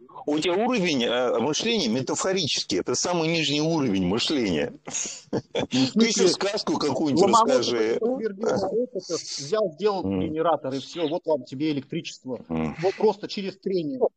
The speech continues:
Speaker 3: вот правда,
Speaker 2: Прибыль
Speaker 3: вот.
Speaker 2: электровещество, это надо изучать.
Speaker 3: Есть
Speaker 1: Н-, ну,
Speaker 3: сформировал
Speaker 1: ладно,
Speaker 3: вот такой,
Speaker 1: Артём,
Speaker 3: все
Speaker 1: э,
Speaker 3: соглашаются там с
Speaker 1: Артём, ну,
Speaker 3: чем-то, а
Speaker 1: всё,
Speaker 3: ты
Speaker 1: всё
Speaker 3: вот
Speaker 1: ясно,
Speaker 3: ничего.
Speaker 1: хорошо, хорошо, думай, как ты хочешь.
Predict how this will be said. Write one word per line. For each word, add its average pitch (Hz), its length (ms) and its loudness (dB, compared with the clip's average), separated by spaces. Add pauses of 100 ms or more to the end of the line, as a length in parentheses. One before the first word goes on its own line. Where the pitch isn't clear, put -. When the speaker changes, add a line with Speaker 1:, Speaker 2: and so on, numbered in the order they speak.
Speaker 3:
вот 170 140 2 (220)
правда, 233 380 4
Speaker 2:
Прибыль - 60 4
Speaker 3:
вот. 127 240 -2
Speaker 2:
электровещество, 165 680 -4
это 147 120 -4
надо 151 200 -4
изучать. 160 440 -6 (640)
Speaker 3:
Есть 170 380 0
Speaker 1:
Н-, - 80 -6
ну, 139 180 2
Speaker 3:
сформировал 170 220 4
Speaker 1:
ладно, 208 400 4 (240)
Speaker 3:
вот - 220 2
такой, 170 400 4
Speaker 1:
Артём, 101 40 0
Speaker 3:
все 104 200 4
Speaker 1:
э, - 20 6
Speaker 3:
соглашаются 160 920 2
там 185 140 0
с 160 80 2
Speaker 1:
Артём, 104 260 2
ну, 170 120 2
Speaker 3:
чем-то, - 20 -2 (160)
а 175 40 2
Speaker 1:
всё, 175 120 2
Speaker 3:
ты - 40 2
Speaker 1:
всё 185 180 0
Speaker 3:
вот - 20 0
Speaker 1:
ясно, 117 420 0
Speaker 3:
ничего. - 0 -
Speaker 1:
хорошо, 113 720 0 (200)
хорошо, 131 480 0
думай, 120 340 0
как - 260 -4
ты 180 100 -2
хочешь. - 580 -2